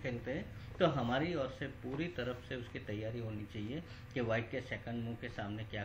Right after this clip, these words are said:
खेलना है। Main line पे हम बाद में आएंगे। Neto Vereson जो है Dragon है, एक्सीलरेटर Dragon है, बहुत सारे moves हैं। तो यहाँ पे आपको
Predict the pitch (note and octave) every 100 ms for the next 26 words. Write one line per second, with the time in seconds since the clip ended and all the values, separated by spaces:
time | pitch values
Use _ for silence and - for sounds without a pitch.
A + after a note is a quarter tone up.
0 | - G#2+ G2+ G2+ F#2 F#2+ G2 - - -
1 | D#3 G#3+ G3+ F3 F3 F3 D#3 D3+ A#2+ A2
2 | A2+ C#3+ C#3 C#3+ C#3+ C3 A2+ A2 C3 B2
3 | A#2 A2+ B2 A#2 B2 A2+ A#2 A#2+ A#2+ A2
4 | - - - G#2+ G#2+ A#2+ A#2 A2 A#2 A2+
5 | G#2+ B2 A2+ G#2+ A2+ G#2 F#2+ G#2+ G#2 A2
6 | G#2 G#2 A#2 C3 A#2 A2+ A2 G#2 G#2+ -
7 | G2 G2 - - - - - G3 C#3+ C#3+
8 | G#3+ G3+ D3+ C#3 - B2 A#2+